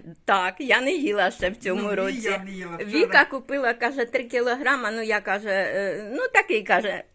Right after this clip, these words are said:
Speaker 1: е, так собі, <laughs> каже. Ну, каже, Артем приїде, хай великий купе. Ну, а, ой, пахне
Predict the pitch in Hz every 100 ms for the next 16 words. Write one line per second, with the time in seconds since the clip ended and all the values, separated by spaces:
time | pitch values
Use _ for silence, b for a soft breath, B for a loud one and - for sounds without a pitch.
0 | - - 175 147 220 - 269 - - -
1 | 214 185 196 254 - - - - 240 311
2 | 262 B B B 277 302 277 302 240 -
3 | 285 311 247 269 202 185 202 202 220 208
4 | 202 196 185 185 - 160 160 B B 269
5 | 254 - 175 190 208 226 202 208 - 254
6 | 453 494 466 440 440 466 440 427 - 392